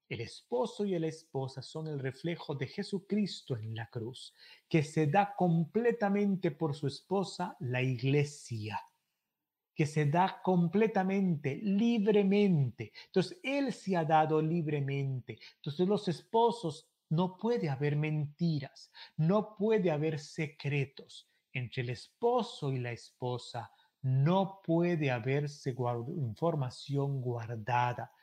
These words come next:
Las decisiones se toman entre los dos, entre los dos se lleva la familia, por eso es familia doméstica, iglesia doméstica. Ya no son uno, ya no son dos,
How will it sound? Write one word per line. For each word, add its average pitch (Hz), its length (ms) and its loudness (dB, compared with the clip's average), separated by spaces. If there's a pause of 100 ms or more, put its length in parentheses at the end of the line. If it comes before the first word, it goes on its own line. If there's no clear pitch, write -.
(220)
Las 127 160 -2
decisiones 170 840 2
se 139 120 -4
toman 143 460 0
entre 131 420 0
los 113 300 -8
dos, 127 480 -4 (320)
entre 135 320 -2
los 123 340 -2
dos 170 280 4
se 135 140 -2
lleva 143 340 0
la 135 160 0
familia, 135 680 -2
por 127 140 -8
eso 139 180 -6
es 143 100 -10
familia 139 500 -2
doméstica, 139 760 -2
iglesia 147 580 -2
doméstica. 127 880 -6 (380)
Ya 143 160 4
no 160 140 0
son 165 340 -2 (160)
uno, 220 540 4 (400)
ya 147 240 2
no 160 80 0
son 170 320 0
dos, 160 360 0